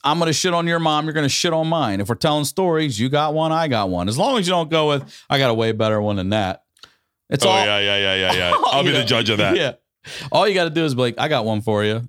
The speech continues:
Speaker 1: and that's it. That coming in like that, and boom.
Speaker 2: Yeah, I'm, I'm not, I'm not the best listener, but there's a lot of people I'd love to.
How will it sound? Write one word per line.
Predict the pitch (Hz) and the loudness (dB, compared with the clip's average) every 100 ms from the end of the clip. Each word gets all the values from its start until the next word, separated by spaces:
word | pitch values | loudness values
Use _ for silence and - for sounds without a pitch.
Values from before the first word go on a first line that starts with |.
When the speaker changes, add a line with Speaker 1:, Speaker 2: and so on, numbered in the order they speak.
| - | -6
Speaker 1:
and | 92 | -2
that's | 107 120 - | 0 -2 -2
it. | 98 71 | -2 -4
That | - 107 | -6 -4
coming | 123 117 113 | -2 0 0
in | 110 | -2
like | 113 107 | -2 -2
that, | 113 110 104 87 | -2 -2 -2 -4
and | 85 | -4
boom. | 107 110 95 87 104 - | -2 0 -2 -6 -8 -2
Speaker 2:
Yeah, | 113 101 101 | 0 0 0
I'm, | 123 123 | -2 -2
I'm | 120 | -2
not, | 131 127 120 - _ | 0 -2 -4 -12 _
I'm | 117 | -2
not | 151 139 | -2 0
the | |
best | 123 117 | 0 0
listener, | 139 131 110 | 0 0 -2
but | 101 | 0
there's | 131 127 | 0 0
a | 120 | 0
lot | 143 156 | -2 -2
of | |
people | 147 117 | -2 0
I'd | 101 | 0
love | 107 98 | -2 -2
to. | 101 | -6